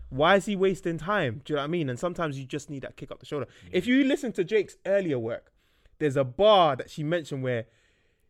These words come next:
Speaker 1: he, he played a song and she, the girl that he played it for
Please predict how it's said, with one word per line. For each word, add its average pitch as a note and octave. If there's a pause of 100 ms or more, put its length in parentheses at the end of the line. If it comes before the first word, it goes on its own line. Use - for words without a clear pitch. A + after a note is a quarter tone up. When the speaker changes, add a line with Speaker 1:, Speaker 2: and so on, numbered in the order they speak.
Speaker 1:
he, E3
he D3+
played F#3
a D#3+
song D3+ (180)
and C#3+
she, - (280)
the D3
girl F3
that F3+
he D3
played F3+
it -
for B2+